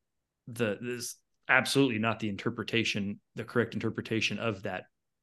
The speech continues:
of that comment, right? Like, the commentary was, you should strive to be righteous so you can then hold your brothers accountable so that they can also strive for righteousness because,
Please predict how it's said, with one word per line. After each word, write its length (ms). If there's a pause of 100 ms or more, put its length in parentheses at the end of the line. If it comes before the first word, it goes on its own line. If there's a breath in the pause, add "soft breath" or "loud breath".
of 140
that 260
comment, 540
right? 260
Like, 80
the 80
commentary 640
was, 360 (360 loud breath)
you 200
should 280
strive 720
to 180
be 560
righteous 680 (460 soft breath)
so 220
you 240
can 460
then 440 (280)
hold 320
your 100
brothers 400
accountable 460
so 160
that 160
they 140
can 160
also 280
strive 360
for 140
righteousness 640
because, 500